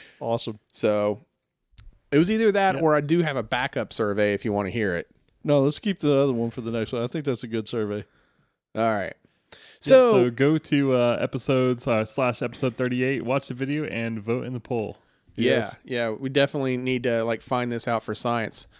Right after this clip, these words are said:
Speaker 2: purposes. And then, uh, you know, <laughs> I don't know,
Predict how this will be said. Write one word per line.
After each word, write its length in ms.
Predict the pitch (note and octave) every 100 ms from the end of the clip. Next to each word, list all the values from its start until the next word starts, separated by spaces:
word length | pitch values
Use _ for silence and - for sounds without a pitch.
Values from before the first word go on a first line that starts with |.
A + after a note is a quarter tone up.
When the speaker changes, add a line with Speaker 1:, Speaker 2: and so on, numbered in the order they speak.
| - -
Speaker 2:
purposes. 640 | - B2 A2+ A2 G2 G2 - _ - - _ -
And 220 | E3 F3+
then, 380 | F3+ F3+ F3+ F3+
uh, 400 | F3+ F3 F3 F3 -
you 140 | F3+
know, 320 | G3+ F#3+ E3 -
<laughs> 460 | - - - - -
I 140 | - -
don't 220 | A3 G#3+
know, 320 | G3+ G3 D#3